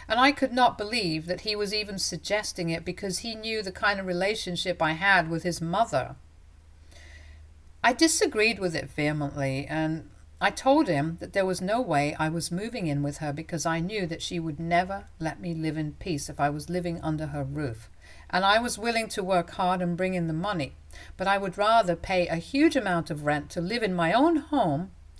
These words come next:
than move in with my mother-in-law just because we wanted to save money. But he got mad when I told him that I was not willing to move in with her.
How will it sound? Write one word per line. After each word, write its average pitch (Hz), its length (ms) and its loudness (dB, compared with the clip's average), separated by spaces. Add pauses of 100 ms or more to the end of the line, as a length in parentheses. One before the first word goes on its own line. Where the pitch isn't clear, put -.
(260)
than 214 220 -4
move 269 260 8
in 196 240 2
with 185 180 -4
my 165 140 2
mother-in-law 175 640 2
just 180 240 -8
because 190 400 -4
we 185 140 0
wanted 170 320 0
to - 80 -8
save 147 360 -2
money. 151 420 -4 (340)
But 269 120 0
he 294 140 6
got 262 260 4
mad 160 380 2
when 160 160 -2
I 156 100 0
told 185 360 -2
him 156 140 0
that 156 120 -2
I 160 80 2
was 165 220 -4
not 175 200 -2
willing 139 280 -2
to 156 100 -10
move 143 260 -2
in 139 160 0
with 147 160 -4
her. 196 220 -8